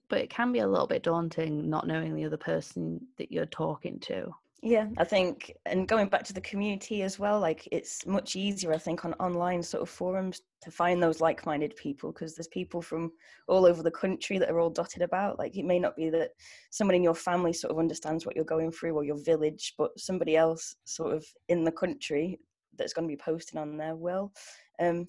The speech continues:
Speaker 2: and yeah, the chats, like, that's the big thing that we hear all the time about the chats. The anonymity is something that people found, find really sort of,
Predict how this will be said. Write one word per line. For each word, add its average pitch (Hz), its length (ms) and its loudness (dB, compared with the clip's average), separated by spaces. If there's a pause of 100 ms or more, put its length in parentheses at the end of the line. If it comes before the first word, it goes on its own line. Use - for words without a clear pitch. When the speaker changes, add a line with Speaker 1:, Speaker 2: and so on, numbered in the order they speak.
(100)
Speaker 2:
and 185 120 0
yeah, 196 140 6
the 180 80 0
chats, - 600 -6
like, 156 200 -4 (100)
that's - 200 0
the 185 100 -10
big 170 180 0
thing 170 220 0
that 170 100 0
we 156 80 0
hear 165 260 0
all 160 120 0
the 160 80 0
time 175 260 -2
about 170 220 -2
the - 160 -6
chats. - 300 -6
The 170 80 -2
anonymity 165 680 -4
is 160 120 -12
something 165 260 -6
that - 100 -4 (180)
people 165 260 -6
found, 160 360 -6
find 170 260 -4
really 170 200 -4
sort - 240 -10
of, - 160 -14